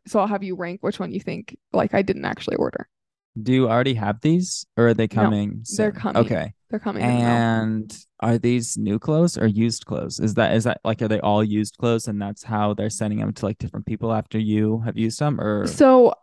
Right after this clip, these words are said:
Speaker 1: yeah, I've been thinking about the concept, and my guess is what they do, 'cause they're nice. I mean, there are a lot of nice brands. My guess is what happens is, like, say, let's say Free People or something like that. They,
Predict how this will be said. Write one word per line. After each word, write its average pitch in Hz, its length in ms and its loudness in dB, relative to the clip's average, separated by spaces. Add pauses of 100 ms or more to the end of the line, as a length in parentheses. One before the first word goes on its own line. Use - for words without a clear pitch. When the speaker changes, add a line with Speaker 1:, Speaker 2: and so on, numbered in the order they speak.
Speaker 1:
yeah, 240 260 4
I've 214 200 2
been 233 180 0
thinking 254 480 -2
about 233 280 0
the 233 60 -6
concept, 214 440 -2
and 214 140 -4
my 220 120 -2
guess 214 400 -4
is 269 180 -2
what 214 180 -2
they 226 120 -2
do, 190 480 -4
'cause 226 200 0
they're 269 180 0
nice. 233 680 -8
I - 80 4
mean, 214 120 8
there 214 120 6
are - 20 8
a 208 60 6
lot 214 160 4
of 262 100 -2
nice 208 300 0
brands. 196 460 -2
My 214 160 2
guess 226 260 0
is 220 120 2
what 208 180 0
happens 202 440 -2 (560)
is, 196 460 0
like, 190 240 -4
say, 196 340 -2
let's 208 180 -6
say 208 80 2
Free - 300 -6
People - 440 -4
or 220 60 0
something 208 280 -2
like 190 160 -4
that. - 260 0
They, 190 520 4